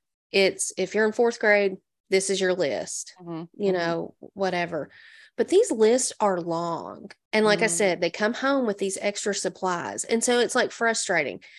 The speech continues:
Speaker 1: I wish we could take more of an approach like you had for your classroom
Speaker 2: Mm-hmm.
Speaker 1: because it's staggered.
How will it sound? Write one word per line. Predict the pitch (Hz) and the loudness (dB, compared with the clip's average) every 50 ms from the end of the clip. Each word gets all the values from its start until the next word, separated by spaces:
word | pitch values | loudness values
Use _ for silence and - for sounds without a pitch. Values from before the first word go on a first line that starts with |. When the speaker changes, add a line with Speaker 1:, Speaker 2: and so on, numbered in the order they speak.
| - - - - _ - | -20 -20 -20 -12 _ 0
Speaker 1:
I | 220 240 254 285 | 2 4 4 4
wish | 277 233 220 247 254 254 262 269 269 - - - | 2 2 2 4 4 4 4 2 0 -2 -4 -4
we | 233 | -4
could | 214 - 240 208 | -4 -4 -4 -2
take | - 214 202 - | 0 0 0 2
more | 208 202 196 208 | 2 2 2 2
of | 226 | 2
an | 220 196 | 0 0
approach | 196 - 208 208 214 214 - | 0 2 2 2 2 0 0
like | 208 185 170 - | -2 -2 -2 -2
you | 196 196 | -4 -2
had | 190 196 185 185 | 0 0 -2 -2
for | - - | -2 -4
your | 175 160 165 170 | -2 -2 -2 -4
classroom | 165 - - 240 240 247 247 - - 269 269 269 277 277 277 277 277 277 _ _ _ _ _ _ _ _ _ _ - | -4 -4 -2 -2 0 0 -2 -2 -2 -2 0 0 0 0 0 -2 -4 -6 _ _ _ _ _ _ _ _ _ _ -8
Speaker 2:
Mm-hmm. | 190 185 | -2 0
Speaker 1:
because | 170 - 175 214 220 220 | 0 0 2 0 2 2
it's | 214 - - - | 2 0 0 -2
staggered. | - - 202 196 196 185 175 165 156 127 131 | -2 0 0 2 0 0 0 -2 -4 -4 -6